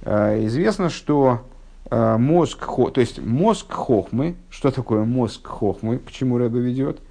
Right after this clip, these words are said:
Э, это особый вид мозговой ткани, э, который должен быть заточен, э, под раскры-, раскрытие в нём,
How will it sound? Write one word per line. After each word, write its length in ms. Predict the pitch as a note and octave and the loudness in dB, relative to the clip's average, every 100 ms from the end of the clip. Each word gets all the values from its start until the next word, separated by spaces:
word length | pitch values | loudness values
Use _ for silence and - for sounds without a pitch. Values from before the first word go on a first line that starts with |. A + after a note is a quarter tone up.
| - - - - - | -20 -20 -20 -20 -8
Э, 460 | A#2 A2 A2 G#2+ A2+ | -2 0 2 2 2
это 220 | B2 C3 | 2 2
особый 480 | C3 - B3 G#3 E3 | 2 2 2 2 2
вид 260 | C3+ F3+ - | 0 -2 -2
мозговой 480 | B2 A2+ B2+ D3 D3 | -2 2 4 4 0
ткани, 460 | - A#3+ C#4+ F#3+ A#2+ - - - - - | 0 0 0 -2 -6 -14 -18 -18 -18 -12
э, 400 | - A2+ A2 G#2+ G#2 | -2 2 4 2 0
который 520 | C3+ A#2+ E3+ D#3 B2 | 0 2 4 4 4
должен 560 | A2 C3+ D#3+ C3+ A#2 A2+ | 2 2 4 4 2 0
быть 440 | B2+ C#3 G#2 - - - - - - - - | 2 0 0 -6 -18 -20 -20 -20 -20 -20 -8
заточен, 760 | A#2 B2+ B2+ A3 C#4 - G#2 G2 - - - - - - - | 2 4 4 2 2 0 -4 -6 -18 -20 -20 -20 -18 -18 -8
э, 260 | C#2+ D2+ D2 - | -4 -4 -6 0
под 300 | D#3+ D#3 A#2 - - | 4 4 2 -10 -2
раскры-, 480 | A#2+ A#2+ - C#3 - | 0 0 2 2 4
раскрытие 800 | B2 C3 - E3 B2+ - G#2+ G#2 | 2 2 2 2 2 2 2 2
в 120 | G#2+ | 2
нём, 380 | C#3+ A#3 A#3+ | 0 0 -2